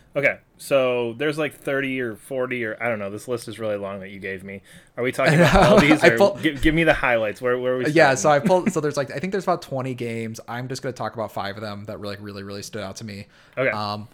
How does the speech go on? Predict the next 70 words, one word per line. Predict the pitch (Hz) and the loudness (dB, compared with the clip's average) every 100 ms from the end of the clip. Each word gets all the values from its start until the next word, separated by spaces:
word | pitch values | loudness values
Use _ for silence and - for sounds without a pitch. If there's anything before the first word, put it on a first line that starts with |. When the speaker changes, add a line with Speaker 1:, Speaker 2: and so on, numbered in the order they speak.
| - - | -20 -10
Speaker 2:
and | 165 | -2
again, | 202 185 | 0 0
the | 170 | -2
thing | 160 | -2
is, | 135 123 | -4 -4
like, | 113 - _ _ _ 160 | -6 -8 _ _ _ -20
not | 147 135 127 | -10 -6 -4
all | |
the | 127 | -4
games | 117 113 110 | -6 -8 -10
are | |
great. | 107 98 101 - | -8 -8 -8 -10
Some | - 117 | -10 -8
of | 113 | -6
them | 110 110 | -6 -6
are, | 104 | -6
like, | 107 101 _ _ 139 | -8 -10 _ _ -10
just | 131 - | -10 -10
g-, | |
getting | 131 135 135 | -6 -6 -4
the | 123 | -6
demo. | 107 104 117 120 117 - | -8 -8 -6 -6 -8 -12
It's | 117 | -12
just | 120 | -10
like, | 104 95 | -10 -12
"Okay, | 113 131 | -8 -6
when's | 120 127 | -6 -8
this | 131 | -8
thing | 139 | -8
gonna | 120 | -8
pick | 113 123 120 | -8 -8 -6
up?" | 120 | -6
And | 113 | -8
just | 117 | -12
never | 123 117 | -10 -8
really | 113 | -8
picked | 110 110 - | -8 -12 -10
up. | 110 101 | -10 -10
So, | 101 | -12
like, | 101 - | -12 -14
okay, | - 107 | -18 -18
kinda | - 101 | -16 -16
bounced | - 92 92 - | -14 -16 -16 -14
off | 92 98 | -14 -14
it | 92 | -16
sort | - 90 | -16 -18
of | |
thing. | - 95 95 - _ _ _ - | -16 -16 -16 -20 _ _ _ -12
Um, | 107 107 | -10 -8
but | 123 | -6
I'll | |
talk | 123 127 | -4 -4
Speaker 1:
Yeah. | 131 | -4
Speaker 2:
about | 107 _ _ _ _ | -6 _ _ _ _
four, | - 127 135 147 - | -6 -4 -2 -6 -10
four | - 127 123 | -10 -6 -4
or | |
five | 117 113 | -4 -6
of | 117 | -6
them | 120 | -8
that | 110 | -8
I | 101 | -10
just | 107 110 | -10 -12
thought | 82 | -12
were, | |
like, | 92 85 95 | -14 -14 -14
awesome | 95 - 104 | -12 -12 -14
and | 92 | -14
worth | 90 | -16
mentioning. | - 90 - 113 117 | -16 -16 -14 -14 -14